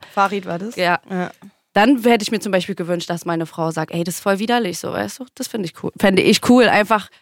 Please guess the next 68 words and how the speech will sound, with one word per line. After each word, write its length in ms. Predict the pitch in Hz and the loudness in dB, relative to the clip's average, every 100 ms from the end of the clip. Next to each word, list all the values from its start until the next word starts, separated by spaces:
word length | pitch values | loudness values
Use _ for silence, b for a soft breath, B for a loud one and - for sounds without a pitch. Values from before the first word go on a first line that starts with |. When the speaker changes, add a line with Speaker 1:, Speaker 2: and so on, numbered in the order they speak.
| b | b
Speaker 2:
als 160 | 202 | -4
Statement, 360 | - 220 226 190 | 0 0 0 -4
nicht 140 | 196 214 | -2 2
weil 100 | 196 | 2
ich 60 | |
jetzt 180 | 202 - | 2 0
immer 160 | 214 202 | 2 2
noch 160 | 196 | 2
rumheule 380 | 208 202 190 185 | 2 4 4 4
wegen 160 | 180 170 | 0 0
Farids 320 | 180 180 175 | 0 0 0
Ding. 120 | 202 196 | -4 -2
Ich 120 | - | -4
find 140 | 175 | -4
Farid 300 | - 180 175 | 0 0 0
auch 160 | 151 160 | -2 -2
lustig, 320 | 170 - 151 | -6 -6 -6
weißt 220 | - 170 | -4 -4
du? 40 | 185 | -6
Ich, 140 | 170 | -4
Speaker 1:
Mhm. 160 | 165 202 | -4 -2
Speaker 2:
ich, 140 | 190 190 - - | -4 -6 -12 -12
ich 140 | 165 | -4
kann 140 | 175 | -2
das 120 | 175 - | -2 0
auch 160 | 170 | 0
aus 120 | 175 185 | 0 2
Speaker 1:
Er 80 | |
ist 40 | 170 | 4
Speaker 2:
einer 40 | |
Speaker 1:
halt 80 | 175 | 4
ein 60 | 196 | 4
Speaker 2:
anderen 180 | 202 175 | 4 4
Sicht 140 | 175 | 0
Speaker 1:
Troll. 140 | 185 170 | 2 2
Speaker 2:
sehen. 200 | 165 180 _ | 0 -2 _
Genau, 400 | 175 160 156 151 - | 2 4 2 0 -2
Speaker 1:
Er 0 | |
ist 60 | |
Speaker 2:
so, 100 | 175 | 2
Speaker 1:
halt 80 | 170 190 | 6 6
Speaker 2:
weißt 180 | 196 | 4
du? 60 | 254 | 2
Ich 100 | 208 | 2
verstehe 440 | 214 214 220 233 226 | 4 4 6 8 6
auch 60 | |
den 200 | 220 214 | 6 2
Speaker 1:
hundert 100 | 190 | 4
Prozent 120 | 190 214 | 4 6
Speaker 2:
Humor 80 | 254 | 6
Speaker 1:
Troll. 80 | 190 | 6
Speaker 2:
und 80 | 185 | 2
ich, 200 | - - | -2 -8
ich 280 | - 175 - | -8 -8 -6
finde 180 | 185 190 | -4 -2
es 60 | |
auch 140 | - 170 | -2 -2
lustig 400 | 180 - 180 160 | -2 -4 -6 -4
und 140 | 165 | -4
so. 160 | 165 165 b b b b b - | -4 -4 b b b b b 0
Aber 300 | 190 214 247 | 4 6 4
trotzdem, 420 | - 226 - 247 | 4 0 2 2
als 200 | 165 175 | 2 0
Statement 500 | - 202 247 269 254 | 2 2 4 0 2
so, 120 | 262 | 0
fände 220 | 247 202 190 | 2 0 0
ich's 100 | 196 | -2
halt 160 | 175 | -2